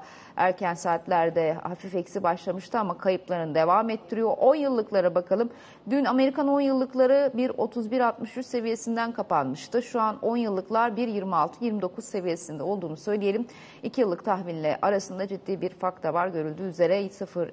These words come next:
iki, sıfır yirmi kırk üç seviyesinde. E, bu arada Asya tarafında tabii, e, kayda değer düşüşler gördük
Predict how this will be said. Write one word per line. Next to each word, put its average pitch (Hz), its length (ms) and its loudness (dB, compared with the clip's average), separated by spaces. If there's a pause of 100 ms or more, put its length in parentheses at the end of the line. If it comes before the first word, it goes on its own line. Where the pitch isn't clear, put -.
iki, 180 440 -4
sıfır 196 220 -6
yirmi 175 340 -2
kırk 165 280 -6
üç 208 60 -8
seviyesinde. 170 720 -2 (480)
E, 202 220 4
bu 254 100 6
arada 269 240 6
Asya 262 240 2
tarafında 247 640 2
tabii, 247 520 4
e, 202 300 0
kayda 208 420 0
değer 214 300 2
düşüşler 208 500 0
gördük 196 360 -2